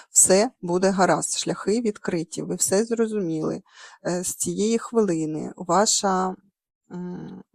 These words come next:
ну, у вас життєвий сценарій, ця матриця, вона починає перестраюватися. Але ви ще про, з собою попрацюєте стосовно мами, налагодіть відносини з мамою, подзвоніть, якщо вона жива. М, дайте їй свою увагу.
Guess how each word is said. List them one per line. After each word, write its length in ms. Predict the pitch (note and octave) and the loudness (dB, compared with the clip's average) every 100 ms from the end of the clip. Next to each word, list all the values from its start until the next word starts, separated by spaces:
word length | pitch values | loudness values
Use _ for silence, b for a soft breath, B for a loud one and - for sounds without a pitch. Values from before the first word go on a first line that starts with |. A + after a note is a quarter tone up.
| - | -20
ну, 320 | - - F#3 | -16 -8 -6
у 60 | E3+ | 2
вас 200 | G3+ F#3+ | 2 2
життєвий 640 | F3+ - F#3+ E3 D#3 D3 | -2 0 0 0 0 -4
сценарій, 640 | - - - F#3 A3+ A3+ F#3+ | -6 -6 -4 0 2 2 0
ця 160 | - | -2
матриця, 540 | F#3 F#3 - F3+ - E3 | 0 0 0 -2 -2 -2
вона 220 | D#3 F#3 | -2 -4
починає 500 | F3+ - E3+ E3+ F3 | -4 -6 -2 0 0
перестраюватися. 1400 | - E3 F3 D#3+ F#3+ - - E3 D#3 C#3+ C3 - - F#3 B B B | 0 2 2 0 -4 -8 0 2 2 0 -6 -8 -8 -8 B B B
Але 220 | - F3+ | -2 0
ви 200 | F#3 G3 | 2 0
ще 280 | A3+ - G3+ | 0 0 0
про, 220 | G3 - | 0 -4
з 40 | E3 | -2
собою 360 | - E3 F3 | -2 -2 -2
попрацюєте 760 | E3+ - - E3 - F3+ A#3 A3+ | -2 -6 -4 -4 -2 -2 -2 -6
стосовно 520 | - F#3 - E3+ E3+ | -6 -8 -6 -4 -2
мами, 320 | E3 D#3 C#3+ | 0 0 -2
налагодіть 800 | D#3 F#3 G#3+ F#3 F#3+ E3 D#3+ - | 0 2 6 6 4 0 -2 -6
відносини 500 | D#3+ D#3+ E3 - D#3+ | -10 -8 -8 -10 -12
з 60 | F3 | -8
мамою, 360 | D3+ - E3+ - B B | -8 -6 -8 -12 B B
подзвоніть, 680 | - A#3+ A#3 A3 F#3+ F3+ F3 | -2 -2 0 0 0 -2 -4
якщо 280 | - - F3 | -8 -8 -8
вона 240 | F3+ F3 | -6 -6
жива. 420 | F3 D#3 D#3+ F3+ - _ _ _ _ _ _ _ B B B _ F#3+ G3 | -6 -6 -4 -6 -8 _ _ _ _ _ _ _ B B B _ -16 -10
М, 240 | G3 F#3+ F#3 | -6 -2 6
дайте 320 | G#3+ A#3+ A3+ | 8 8 2
їй 160 | G#3+ | 0
свою 380 | G#3 - G3+ G3+ | -2 -2 0 0
увагу. 840 | G3 F#3 E3+ D3+ D3 E3+ F3 F3 | 0 -2 0 2 2 -2 -8 -12